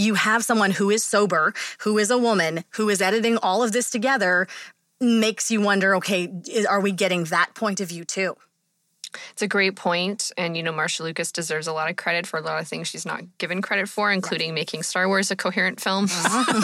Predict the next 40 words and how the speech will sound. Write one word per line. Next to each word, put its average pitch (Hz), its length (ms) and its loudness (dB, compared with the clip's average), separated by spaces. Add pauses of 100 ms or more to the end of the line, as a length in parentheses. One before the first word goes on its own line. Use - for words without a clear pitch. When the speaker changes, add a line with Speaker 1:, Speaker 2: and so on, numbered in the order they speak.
(280)
Speaker 2:
<laughs> - 840 -4
She's 233 320 4
really 339 420 6
a - 60 4
powerhouse 285 500 8
in 240 60 10
nineteen 226 320 8
seventy-seven, 208 500 6
and 151 140 0
no 175 120 2
one 202 140 2
knew 202 100 2
her 208 100 2
name. 175 280 -2
But, 175 180 0
um, 160 420 -2
yeah, 214 200 2
that's 196 160 0
a 233 60 2
really 180 220 2
good 165 100 -2
point. 165 220 -4
I 170 40 -2
hadn't, 175 320 -4
I 214 80 2
knew 262 160 4
the, 226 260 4
I 185 120 4
knew 214 140 6
the 240 140 4
editor 165 280 2
had 151 120 -2
died. 156 260 2
I 156 60 0
didn't 170 160 -2
realize 196 200 0
it 160 40 0
was 151 80 -2
so 156 180 -4
early 156 600 -4